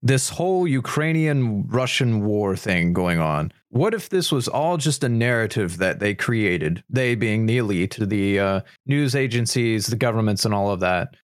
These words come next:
uh, here in the West? What if this was all just a lie? Let, let's say there really was something that happened in Ukraine. I'm not speculating or anything. I'm just, this is, this is, uh, you know, a what if scenario,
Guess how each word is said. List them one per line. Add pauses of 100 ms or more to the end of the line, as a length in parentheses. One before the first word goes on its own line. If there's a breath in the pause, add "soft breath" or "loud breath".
uh,
here
in
the
West? (200)
What
if
this
was
all
just
a
lie? (220)
Let,
let's
say
there
really
was
something
that
happened
in
Ukraine.
I'm
not
speculating
or
anything.
I'm
just,
this
is,
this
is,
uh, (240)
you
know,
a
what
if
scenario,